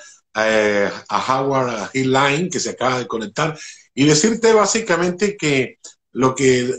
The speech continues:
ha venido haciéndole el seguimiento a lo de Piqué Shakira, mira en dónde terminó, retiro del fútbol, este sábado, repito, no es titular,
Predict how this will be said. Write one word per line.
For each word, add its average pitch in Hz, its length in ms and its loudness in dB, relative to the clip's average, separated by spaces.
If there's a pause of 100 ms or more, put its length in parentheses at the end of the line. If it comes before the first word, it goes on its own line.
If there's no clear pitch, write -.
ha 143 140 0
venido 180 480 4
haciéndole 160 400 0
el 131 80 0
seguimiento 139 540 0
a - 20 4
lo 147 60 2
de 117 140 -2
Piqué 117 280 -2
Shakira, 147 560 0 (400)
mira 151 240 4
en 151 140 2
dónde 151 260 4
terminó, 127 640 -2 (300)
retiro 143 500 2
del 113 140 0
fútbol, 190 580 2 (240)
este 127 340 0
sábado, 190 720 0 (220)
repito, 139 540 -4
no 123 400 0
es 135 160 0
titular, 123 680 0